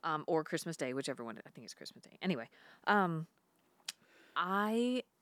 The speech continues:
still love that movie, but I don't have to watch that movie. Like, I have to watch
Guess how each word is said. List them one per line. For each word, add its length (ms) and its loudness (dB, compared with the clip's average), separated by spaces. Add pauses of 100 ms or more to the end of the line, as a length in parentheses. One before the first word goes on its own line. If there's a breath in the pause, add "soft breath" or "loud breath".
(320)
still 460 4
love 340 4
that 180 4
movie, 280 2
but 200 -4 (100)
I 160 -2
don't 240 2 (300)
have 480 -2 (440)
to 140 -6
watch 560 -4 (160)
that 240 2 (220)
movie. 640 -2 (640 soft breath)
Like, 320 0
I 180 -4 (240)
have 360 -4
to 100 -6
watch 540 -4